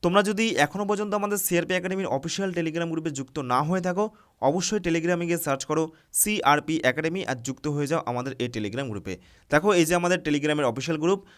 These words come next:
তোমরা সার্চ করবে আর নিচে দেখো জয়েন বাটন রয়েছে, জে ও আই এন, জয়েন বাটন। তো এই ক্লি-, এই, আহ, বাটনে ক্লিক করে যুক্ত হয়ে যাবে কিন্তু তোমরা আমাদের এই Telegram গ্রুপে। Already দেখো এক লক্ষ সাতানব্বই হাজার, ওয়ান নাইনটি সেভেন,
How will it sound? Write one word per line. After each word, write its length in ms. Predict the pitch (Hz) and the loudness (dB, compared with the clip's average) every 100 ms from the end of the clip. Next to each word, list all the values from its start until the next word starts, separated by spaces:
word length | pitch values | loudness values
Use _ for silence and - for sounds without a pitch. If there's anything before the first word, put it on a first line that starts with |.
| _ | _
তোমরা 180 | 135 147 | -4 -2
সার্চ 260 | - 143 - | 2 2 2
করবে 300 | 175 185 214 - - | 0 0 0 -6 -2
আর 100 | 127 | 0
নিচে 180 | 147 160 | 0 2
দেখো 180 | 180 190 | 2 2
জয়েন 360 | 131 151 180 | 4 4 6
বাটন 200 | 185 147 | 4 0
রয়েছে, 220 | 123 107 110 | 0 -2 -4
জে 420 | 104 117 160 175 | -8 0 4 4
ও 140 | 160 160 | 4 2
আই 180 | 120 117 | 4 2
এন, 160 | 101 101 | 0 -2
জয়েন 200 | 143 135 | -2 0
বাটন। 240 | 107 98 - - | -2 -4 -10 -10
তো 80 | - | -6
এই 260 | 147 175 196 | 2 4 4
ক্লি-, 300 | - 190 - | -2 -8 0
এই, 280 | 135 175 - _ | 0 0 -4 _
আহ, 280 | 120 120 117 | 2 4 4
বাটনে 320 | 113 139 165 | 4 2 0
ক্লিক 240 | 156 170 160 | -2 -4 -2
করে 160 | 170 | -2
যুক্ত 280 | 147 127 151 | -2 -6 -6
হয়ে 120 | 143 | -4
যাবে 120 | 139 | -4
কিন্তু 160 | 135 139 | -4 -8
তোমরা 180 | 131 127 | -8 -6
আমাদের 220 | 117 127 | -4 -4
এই 60 | 123 | -4
Telegram 360 | 117 120 143 | -6 -6 -6
গ্রুপে। 300 | 147 143 208 214 - _ - | -6 -2 -4 -4 -16 _ 4
Already 340 | 151 180 196 | 6 6 6
দেখো 320 | 196 190 226 - | 6 6 6 6
এক 200 | 143 147 - | 4 2 4
লক্ষ 300 | 190 190 214 | 4 4 -4
সাতানব্বই 680 | - 147 - 180 175 165 | -2 -2 -2 -2 2 4
হাজার, 240 | 139 110 101 - | 4 2 -2 0
ওয়ান 280 | 143 170 | 4 4
নাইনটি 400 | 180 147 139 143 | 6 4 2 0
সেভেন, 340 | 156 151 135 | 0 2 0